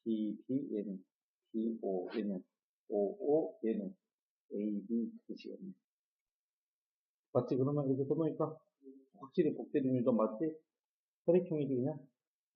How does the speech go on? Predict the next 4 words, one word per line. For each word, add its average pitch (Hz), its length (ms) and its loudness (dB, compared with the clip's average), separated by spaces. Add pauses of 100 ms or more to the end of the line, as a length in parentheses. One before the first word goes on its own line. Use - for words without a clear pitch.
(3000)
유전자형이 143 880 4 (680)
요놈이 113 520 2 (220)
부모 113 400 0
사이에서 131 540 0